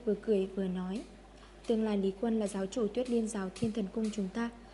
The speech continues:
còn Hô Hòa thì vô môn vô phái. Bùi Tam ta, lấy thân phận cung chủ Thiên Thần Cung, hôm nay mời cậu gia nhập vào Thiên Thần Cung. Cậu thấy được không?"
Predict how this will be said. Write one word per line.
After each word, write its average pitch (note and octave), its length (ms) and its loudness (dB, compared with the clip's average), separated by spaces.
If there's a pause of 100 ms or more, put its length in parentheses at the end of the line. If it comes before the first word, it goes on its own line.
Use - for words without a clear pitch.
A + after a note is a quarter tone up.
(320)
còn B3+ 200 0
Hô C4 100 2
Hòa A#3+ 300 0
thì G#3+ 100 2
vô A3 160 0
môn G#3+ 240 4
vô G#3 240 0
phái. G3+ 300 -2 (540)
Bùi G#3 120 4
Tam G#3+ 220 0
ta, A3+ 240 -2 (400)
lấy A3+ 100 4
thân C4+ 240 2
phận C4+ 100 2 (120)
cung A#3+ 140 2
chủ A#3 280 2
Thiên G#3+ 140 -2
Thần G3+ 180 -2 (100)
Cung, A#3 120 0 (580)
hôm A3+ 200 2
nay A3 180 2 (380)
mời A#3 140 4
cậu A3+ 180 0
gia B3+ 140 0
nhập A3+ 260 4
vào F#3+ 160 -2
Thiên G#3+ 140 -2
Thần G#3 220 0
Cung. A#3+ 120 2 (600)
Cậu C4 120 0
thấy G#3 160 0
được A#3+ 160 2
không?" B3 200 -2